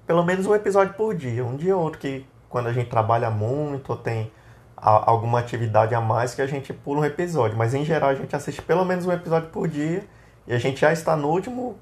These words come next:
ano, até agora, né, que tá disponível. E estamos adorando a série. Mas por que isso?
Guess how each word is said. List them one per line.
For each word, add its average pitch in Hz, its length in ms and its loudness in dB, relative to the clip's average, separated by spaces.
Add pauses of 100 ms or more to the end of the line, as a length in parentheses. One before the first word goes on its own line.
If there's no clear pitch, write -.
(380)
ano, 147 440 0 (440)
até 110 280 2
agora, 120 400 2
né, 131 120 -4
que 131 80 -8
tá 165 140 -4
disponível. 123 720 -4 (720)
E 131 80 0
estamos 151 360 0
adorando 170 440 4
a 202 40 2
série. 120 440 -4 (500)
Mas 196 220 2
por - 260 -2
que 202 160 2
isso? 117 500 -2